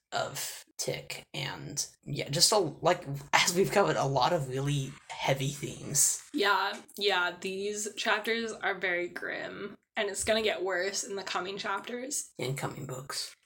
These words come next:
Speaker 2: And coming books. It's just gonna get worse and worse and worse.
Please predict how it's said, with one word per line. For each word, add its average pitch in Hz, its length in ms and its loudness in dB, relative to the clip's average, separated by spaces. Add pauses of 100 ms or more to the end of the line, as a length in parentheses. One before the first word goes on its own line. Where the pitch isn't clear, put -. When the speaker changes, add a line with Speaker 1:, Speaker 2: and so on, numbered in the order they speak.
(120)
Speaker 2:
And 247 160 4
coming 254 320 2
books. 208 240 2
It's 240 120 0
just 277 200 0
gonna 320 160 4
get 208 260 4
worse 202 360 2
and 202 260 -2
worse - 340 -2
and 196 220 -4
worse. - 560 -2